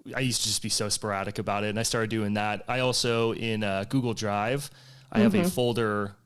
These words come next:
Speaker 1: that I just call taxes, and pretty much
Speaker 2: Yeah.
Speaker 1: just, like, after you do your taxes, you get, like, the full write-up and summary of
Speaker 2: Yeah.
Speaker 1: taxes in, like, a P D F. So I just kinda pop that in,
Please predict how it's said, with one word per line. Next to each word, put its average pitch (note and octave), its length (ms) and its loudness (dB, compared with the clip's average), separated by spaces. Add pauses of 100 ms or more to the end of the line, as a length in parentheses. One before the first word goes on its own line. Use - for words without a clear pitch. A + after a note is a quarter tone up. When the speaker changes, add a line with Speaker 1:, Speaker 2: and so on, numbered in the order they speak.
Speaker 1:
that G#2+ 220 -2
I G#2 100 -2
just G2+ 180 -4
call G2+ 240 0
taxes, B2 800 -2
and G#2+ 180 -4
pretty B2+ 140 -2
much A2 160 0
Speaker 2:
Yeah. - 60 0
Speaker 1:
just, - 140 -2
like, G#2 220 -2 (120)
after B2 220 -4
you A2 80 -2
do A2 120 -4
your A2 120 0
taxes, G#2+ 400 -4
you G#2+ 160 -2
get, F#2+ 120 -6
like, G#2 120 -6
the - 60 -16
full G#2 240 -4
write-up G#2 360 -2
and G2+ 80 -4
summary G#2 420 -2
of G3+ 100 6
Speaker 2:
Yeah. F#3 360 2 (180)
Speaker 1:
taxes A2 400 -4
in, A#2 40 -4
like, A2 140 -2
a G#2+ 40 -8
P A2 180 -4
D G#2 160 0
F. A#2 140 -2
So A2 120 0
I A2+ 60 0
just G#2+ 120 -4
kinda G#2+ 160 -2
pop G2+ 280 -2
that G2 260 -4
in, G2 360 -6